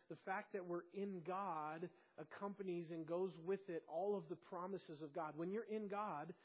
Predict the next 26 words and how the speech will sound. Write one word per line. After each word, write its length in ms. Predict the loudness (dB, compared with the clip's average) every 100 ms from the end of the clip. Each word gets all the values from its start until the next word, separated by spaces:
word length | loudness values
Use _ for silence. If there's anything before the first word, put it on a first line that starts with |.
| -10
now 100 | -4
you 200 | -2 -2 0
also 320 | 0 0 -2
have 280 | -4 -4 -2
in 120 | 0 4
your 160 | 4
life 360 | 4 2 0 -6 -10 -20 _
all 280 | 2 4 4
of 80 | 4
the 80 | 0
promises 540 | -6 -6 -6 -8 -10
of 100 | -6
God. 240 | -4 -4
And 80 | -4
we 80 | -4
just 240 | -4 -4
came 140 | -2 -2
out 100 | 0
of 80 | -2
the 80 | -2
series 320 | -2 0 0
about 280 | 0 -2 -2 -4 -14 -8
the 60 |
promises 600 | -6 -2 -2 -2 -4 -6
of 140 | -8 -4
God 260 | -4 -4